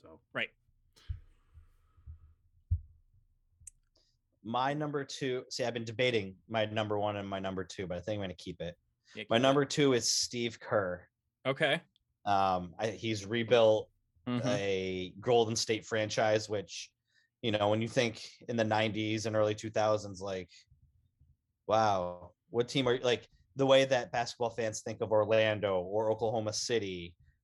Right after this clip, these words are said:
Speaker 3: um, or Detroit right now, just kind of those
Speaker 2: It'd be
Speaker 3: lower
Speaker 2: like
Speaker 3: tier
Speaker 2: getting,
Speaker 3: shitty
Speaker 2: it's like
Speaker 3: teams.
Speaker 2: if you got drafted, you know, to the Warriors pre Kerr stepping in, it was
Speaker 3: Yeah.
Speaker 2: like, "Oh shit, I just got drafted to the Jaguars."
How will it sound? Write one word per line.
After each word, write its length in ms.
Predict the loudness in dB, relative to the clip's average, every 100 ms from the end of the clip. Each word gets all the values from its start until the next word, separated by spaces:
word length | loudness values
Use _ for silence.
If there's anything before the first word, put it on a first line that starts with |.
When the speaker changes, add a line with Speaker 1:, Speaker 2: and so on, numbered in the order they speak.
| -2
Speaker 3:
um, 680 | 2 2 2 0 -4 -8 -14 -20 _ _ _ _ _ _ _ -20 _ _ _
or 160 | 0 0
Detroit 540 | -2 -6 2 2 4
right 220 | 0 -2
now, 160 | -4 -6
just 180 | -6 -6
kind 160 | -4
of 80 | -2
those 160 | -4 0
Speaker 2:
It'd 200 | 2 4
be 80 | 4
Speaker 3:
lower 60 |
Speaker 2:
like 160 | 6 4
Speaker 3:
tier 80 | 4
Speaker 2:
getting, 220 | 2 2
Speaker 3:
shitty 40 | 0
Speaker 2:
it's 140 | 2
like 160 | 2 2
Speaker 3:
teams. 120 | 2
Speaker 2:
if 40 | 0
you 80 | 0
got 240 | 0 0
drafted, 720 | 0 0 0 -2 -6 -6 -10 -14 _ _ _
you 100 | 0
know, 200 | 0 0
to 160 | 0 0
the 100 | 2
Warriors 720 | 0 2 0 -2 -6 -8 -12 -10
pre 560 | -6 -2 0 0 -2 _ _
Kerr 240 | -2 -2 -2
stepping 400 | -4 -6 -6 -10
in, 320 | -10 -10 -12 -14 _ _ _
it 160 | -2 2
was 160 | 2 2
Speaker 3:
Yeah. 80 | 4
Speaker 2:
like, 280 | 4 2 0
"Oh 200 | 0 0
shit, 340 | -4 -4 -2
I 100 | -2
just 140 | -4 -4
got 160 | -6
drafted 420 | -2 -2 -2 -4
to 80 | -10
the 80 | -10
Jaguars." 760 | -8 -8 -8 -14 -14 -12 -14